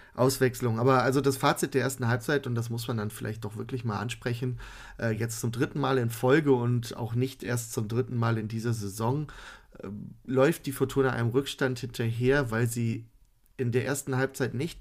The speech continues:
die Intensität auf den Platz bringt, die Daniel Thune immer einfordert. Da muss man dann auch, also, ne, wir, wir lieben alle Daniel Thune, aber man muss natürlich auch ihn mit reinnehmen. Warum ist das so? So, ne? Warum sind deine, äh,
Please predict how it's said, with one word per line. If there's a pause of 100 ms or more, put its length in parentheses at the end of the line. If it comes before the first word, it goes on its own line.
die
Intensität
auf
den
Platz
bringt, (520)
die
Daniel
Thune
immer
einfordert. (680)
Da
muss
man
dann
auch, (280)
also, (240)
ne,
wir,
wir
lieben
alle
Daniel
Thune,
aber
man
muss
natürlich
auch
ihn
mit
reinnehmen.
Warum
ist
das
so?
So,
ne?
Warum
sind (360)
deine, (120)
äh,